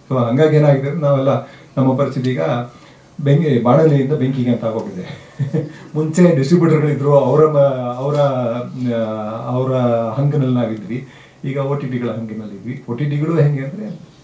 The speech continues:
ಮಾರ್ಕೆಟ್ ಹೆಂಗಿದೆಯೋ ಹಂಗಿದಾರೆ ಅವ್ರು ಅಷ್ಟೇ. So ಈಗ ಎಲ್ಲ ಆಪ್ಷನ್ಸ್‌ನು ಓಪನ್ ಇಟ್ಕೋಬೇಕಾದ್ರೆ ನಾವು ಟಿ ವಿ, ಸ್ಯಾಟಲೈಟು, ಆ, ಮತ್ತೆ ಓವರ್‌ಸೀಸು,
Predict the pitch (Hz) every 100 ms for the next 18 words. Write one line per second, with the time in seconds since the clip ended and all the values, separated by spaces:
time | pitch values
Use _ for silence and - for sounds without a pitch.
0 | - 147 165 151 135 127 127 156 120 113
1 | 110 - - - - 170 - 147 135 -
2 | - - _ _ - - - - 151 170
3 | - - 151 170 165 160 151 151 156 143
4 | 127 117 - - - 92 - - - 113
5 | 95 - 120 120 123 - 110 - - 120
6 | 71 - 117 107 110 - - 113 - 113
7 | 123 117 98 92 90 120